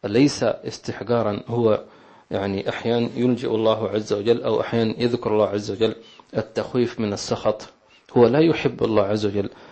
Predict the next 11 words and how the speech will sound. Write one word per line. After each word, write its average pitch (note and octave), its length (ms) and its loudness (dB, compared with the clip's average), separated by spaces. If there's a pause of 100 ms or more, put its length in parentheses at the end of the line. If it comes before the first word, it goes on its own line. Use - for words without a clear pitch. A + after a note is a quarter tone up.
(220)
أن A2 140 2
يظهر A2 500 0
لك A2 360 0 (420)
أنه A2 320 2
شديد G#2+ 400 -2
العقاب G2 560 -4 (360)
أو A2 180 0
أنه G#2+ 200 0
سريع G#2+ 240 -2
الحساب، G#2 560 -6 (260)
مجرد A2+ 420 2